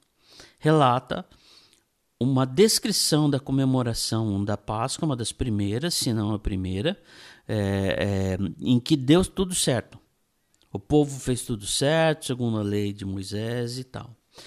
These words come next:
Mas aí tem, tem dois desdobramentos da, da, da, dessa passagem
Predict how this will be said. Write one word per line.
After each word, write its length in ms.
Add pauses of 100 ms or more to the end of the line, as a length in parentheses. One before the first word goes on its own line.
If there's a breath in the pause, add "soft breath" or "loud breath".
(240 loud breath)
Mas 220
aí 400
tem, 420
tem 220
dois 320
desdobramentos 1200
da, 580
da, 400 (560)
da, 240 (220)
dessa 340
passagem 760